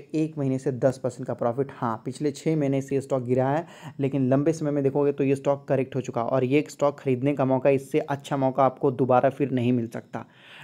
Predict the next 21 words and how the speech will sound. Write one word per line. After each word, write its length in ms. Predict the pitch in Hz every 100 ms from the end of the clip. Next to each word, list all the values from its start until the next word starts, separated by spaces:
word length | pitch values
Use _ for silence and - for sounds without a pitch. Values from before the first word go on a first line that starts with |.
| -
थर्टी 220 | 143 139 156
वन, 200 | 151 160
थर्टी 280 | 151 139 151
टू 160 | 156 175
परसेंट 300 | 165 147 147
का 80 | 139
गिरावट 360 | 135 131 127
है 120 | 135 156
और 260 | 139 139
मैंने 220 | 139 139
ये 120 | 139 139
स्टॉक 260 | 139 135
को 100 | 139
बहुत 360 | 127 127 139 -
पहले 240 | 143 131 143
ही 40 |
बताया 260 | 135 127 123
था, 120 | 131
जब 200 | 123 127
ये 80 | 131
स्टॉक 320 | - 151